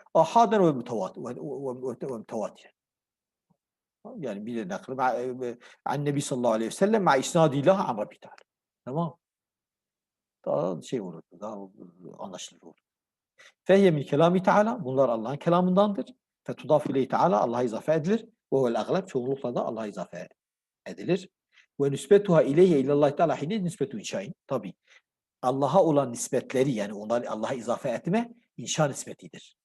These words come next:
Yani Allah onları icat etmiş. İnşa yani icat. لِأَنَّ الْمُتَكَلِّمَ بِهَا أَوَّلَ، لِأَنَّهُ الْمُتَكَلِّمُ بِهَا أَوَّلَ. Çünkü ilk onlarla konuşan Allah'tır. وَقَدْ تُضَافُ النَّبِيُّ إِلَى النَّبِيِّ sallallahu aleyhi ve sellem. Bazen buna Resulullah'a da izafe edilir.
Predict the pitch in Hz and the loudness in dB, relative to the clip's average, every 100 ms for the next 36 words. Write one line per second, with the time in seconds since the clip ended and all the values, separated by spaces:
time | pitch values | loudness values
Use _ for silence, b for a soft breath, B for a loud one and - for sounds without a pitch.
0 | _ - 110 123 165 147 113 110 - 101 | _ -14 -10 -2 0 2 0 -4 -8 -10
1 | 92 _ - - - 285 247 - - - | -10 _ -20 -18 -4 -4 -4 -8 -10 -12
2 | _ _ _ _ B B - 131 175 185 | _ _ _ _ B B -8 -4 0 4
3 | 170 139 156 131 180 175 156 147 165 170 | 4 2 -2 2 2 4 2 4 4 6
4 | 208 208 135 147 139 139 139 240 233 196 | 4 4 0 -2 -4 0 6 6 8 6
5 | 160 - 131 127 107 87 82 76 78 - | 2 2 -2 -2 -4 -4 -6 -10 -14 -14
6 | 359 175 170 165 170 156 160 143 - 294 | -10 -4 0 4 2 2 -2 -4 -4 -4
7 | - _ - 135 - _ - _ _ _ | -6 _ -4 -4 -4 _ -20 _ _ _
8 | _ b b 147 147 196 175 180 175 151 | _ b b 0 2 0 4 4 4 2
9 | 151 - - 147 147 139 135 - 120 110 | 2 2 -2 -6 -6 -4 -6 -6 -2 -2
10 | 113 - 202 190 165 156 139 160 226 - | -2 -6 -6 2 2 2 0 0 0 -4
11 | _ _ 131 - 151 147 120 127 156 131 | _ _ -4 0 0 0 -4 -2 0 0
12 | 135 214 247 | 2 0 0